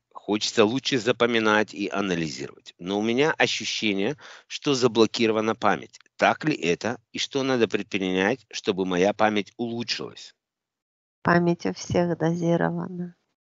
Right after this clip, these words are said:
Speaker 2: Найти первопричину, для чего тебе помнить, ш-, и что ты хочешь вспомнить, где тебе это поможет. Если вопрос улучшения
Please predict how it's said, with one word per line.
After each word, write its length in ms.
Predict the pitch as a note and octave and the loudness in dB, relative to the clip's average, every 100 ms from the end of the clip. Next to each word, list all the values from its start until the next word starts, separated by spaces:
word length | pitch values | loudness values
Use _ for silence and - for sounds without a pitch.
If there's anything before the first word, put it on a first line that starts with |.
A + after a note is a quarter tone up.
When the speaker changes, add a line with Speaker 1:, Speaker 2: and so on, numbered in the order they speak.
| _ _ _ - | _ _ _ 2
Speaker 2:
Найти 360 | F3+ F#3 F#3+ | 2 4 0
первопричину, 1200 | - F#3+ F3+ F3 - F#3 F#3 - F#3+ E3+ E3+ E3+ F3 | 4 6 6 4 2 -4 -4 -2 0 -2 -4 -8 -6
для 260 | E3+ E3+ | 2 2
чего 420 | - - F#3 F3 | 2 -2 0 -2
тебе 360 | E3+ E3+ F3+ F3 - | -4 -10 -8 -10 -6
помнить, 840 | F3 F3 F3 E3+ F3+ _ - - _ _ _ _ _ _ _ _ | -6 -4 -6 -8 -10 _ -20 -20 _ _ _ _ _ _ _ _
ш-, 180 | - - - - | -8 -8 -12 -6
и 120 | F#3 | -2
что 340 | F3 - F3 E3 | -2 -2 -2 -2
ты 160 | D#3+ | -4
хочешь 460 | E3 E3+ E3+ - F3 | -6 -8 -8 -8 -10
вспомнить, 960 | - - - F#3 F3+ E3 E3 - _ _ _ _ _ _ _ _ - | -12 -14 -10 -8 -6 -10 -14 -18 _ _ _ _ _ _ _ _ -8
где 360 | F3+ F3 F3 | -6 0 2
тебе 400 | E3+ - F#3 F3+ | 2 -4 2 4
это 200 | F3+ F#3 | 4 2
поможет. 880 | F3 F3+ F3+ F3 E3 E3 F3 - - _ _ _ _ _ _ _ - | 4 4 4 0 0 -2 -4 -10 -20 _ _ _ _ _ _ _ -2
Если 440 | F#3 F#3 - F3+ - _ _ _ _ _ - | 2 2 2 -2 -4 _ _ _ _ _ -2
вопрос 720 | F3+ F3 F3 - F3 F3 - | 2 4 2 2 2 2 -2
улучшения 880 | F3 F3+ - - F3+ F3 F3 E3+ | -2 -2 0 2 2 2 2 0